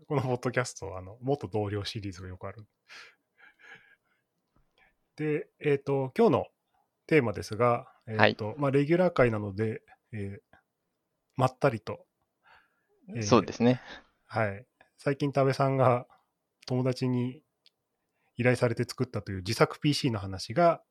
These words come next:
Speaker 1: 一番目。
Speaker 2: はい。
Speaker 1: で、二番目が、えー、多分僕も知っているレガシー改善のリアルの話ですね。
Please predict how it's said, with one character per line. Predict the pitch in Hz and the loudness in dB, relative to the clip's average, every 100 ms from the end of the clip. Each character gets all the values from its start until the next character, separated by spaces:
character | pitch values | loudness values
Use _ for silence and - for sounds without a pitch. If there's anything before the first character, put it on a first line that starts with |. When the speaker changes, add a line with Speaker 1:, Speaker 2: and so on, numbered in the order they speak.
| _ - | _ -12
Speaker 1:
一 | 127 113 | -6 -2
番 | 101 | -4
目。 | 90 - _ _ _ _ _ | -6 -20 _ _ _ _ _
Speaker 2:
は | - 95 | 2 2
い。 | 90 _ _ _ _ _ _ _ _ - | 2 _ _ _ _ _ _ _ _ -8
Speaker 1:
で、 | 151 156 - | 0 2 2
二 | 147 | -2
番 | 143 160 | 2 4
目 | 165 | 6
が、 | 143 143 139 - - | 8 8 6 0 -8
え | 110 104 101 98 - _ - - | -6 -4 -6 -8 -12 _ -18 -16
ー、 | - - | -16 0
多 | 170 | 4
分 | 131 | 4
僕 | 113 113 127 | 4 0 2
も | 123 | 0
知 | - | -2
っ | |
て | - | -2
い | 120 | -2
る | 113 | 0
レ | 113 | 0
ガ | 117 120 | 2 2
シ | 123 | 0
ー | 117 | 2
改 | 117 104 | 2 2
善 | 95 | -2
の | 95 | -6
リ | 101 98 | -4 -6
ア | |
ル | 87 | -8
の | 87 | -12
話 | 90 - - | -10 -8 -8
で | |
す | - | -8
ね。 | 135 | -10